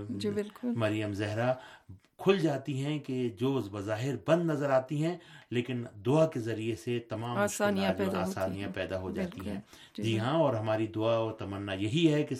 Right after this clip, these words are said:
Speaker 2: جہاں کہیں بھی ہوں، خیریت سے ہوں۔ جی
Speaker 1: حسین تقوی، اب پروگرام میں سامعین کے خطوط شامل کرتے ہیں اور یہ پہلا خط ہمیں ارسال کیا ہے پاکستان کے صوبے سندھ کے شہر ماتلی سے وحید الدین نظامانی صاحب نے۔
Speaker 2: جی، کیا لکھتے ہیں؟
Speaker 1: وہ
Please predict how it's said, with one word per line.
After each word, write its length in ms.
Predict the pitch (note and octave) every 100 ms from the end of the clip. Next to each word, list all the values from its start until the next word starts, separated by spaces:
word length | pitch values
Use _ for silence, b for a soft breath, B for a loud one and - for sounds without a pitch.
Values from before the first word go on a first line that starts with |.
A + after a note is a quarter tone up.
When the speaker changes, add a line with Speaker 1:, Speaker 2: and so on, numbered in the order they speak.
| -
Speaker 2:
جہاں 220 | A2+ A#2 A#2+
کہیں 260 | B2 C3+
بھی 200 | C#3+ C#3
ہوں، 200 | B2 B2+
خیریت 420 | B2 E2+ F2 F2
سے 140 | - F2
ہوں۔ 180 | F2 F#2 _ _
جی 260 | B2+ C3 F2+ G#3
Speaker 1:
حسین 240 | G#3+ A3+
تقوی، 300 | A3+ A3+ D4
اب 140 | E4+ -
پروگرام 420 | A3+ G#3+ G#3+ G#3+
میں 140 | G#3
سامعین 440 | G3+ - F#3+ F#3 F#3
کے 100 | F#3
خطوط 360 | F#3 G#3+ G3+ F#3+
شامل 260 | G3 E3 F#3
کرتے 360 | F#3+ F#3+ G3+ G3+
ہیں 100 | C4+
اور 120 | B3+
یہ 160 | G3+
پہلا 340 | G3+ G3+ G#3 B3
خط 260 | A#3+ A#3 A#3
ہمیں 340 | A#3 A#3 A#3 A#3+ b b b
ارسال 460 | G3+ - G#3+ G#3+
کیا 280 | A3 A#3+ A#3
ہے 60 | A#3+
پاکستان 600 | A#3+ F#3 F#3 - F#3 F3+
کے 120 | F#3+
صوبے 340 | F#3 F#3 F#3
سندھ 300 | F3+ - G3
کے 120 | F#3+ G#3
شہر 400 | G#3+ G#3 G#3+ G#3 b b b b
ماتلی 460 | G3+ G#3 A3 B3+ B3 B3
سے 160 | B3
وحید 400 | A3+ F#3+ G3 F#3+
الدین 480 | G3 F#3+ - G3 G3
نظامانی 560 | - F#3 F#3 F3 F#3 D#3+
صاحب 300 | - F#3+ F3
نے۔ 100 | A#2+
Speaker 2:
جی، 260 | A2+ C3+ G#2 -
کیا 160 | B2+
لکھتے 300 | A#2 C3 -
ہیں؟ 140 | D#3 F#3+ B _
Speaker 1:
وہ 300 | F#3+ G#3+ A#3